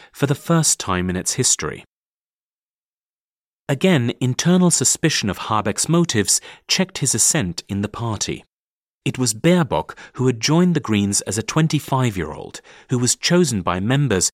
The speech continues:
to lead the party into the twenty twenty-one elections. Despite somewhat underperforming supporters' expectations, the Greens still achieved the best result in their history,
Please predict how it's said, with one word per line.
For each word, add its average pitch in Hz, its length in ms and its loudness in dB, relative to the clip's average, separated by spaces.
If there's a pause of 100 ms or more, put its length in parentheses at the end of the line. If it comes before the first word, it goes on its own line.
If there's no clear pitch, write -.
to - 100 -2
lead 165 320 0
the - 60 -2
party 104 560 -4
into 95 180 -6
the 98 80 -6
twenty 92 380 -4
twenty-one 85 480 -6
elections. - 720 -4 (640)
Despite 180 500 2
somewhat 139 520 0
underperforming 120 800 2
supporters' 98 560 -2
expectations, - 960 -2 (240)
the 139 80 0
Greens 196 420 2
still 143 280 0
achieved 135 520 -4
the 107 60 0
best - 420 -4
result 98 380 -2
in 98 100 -4
their 90 140 -2
history, - 520 -4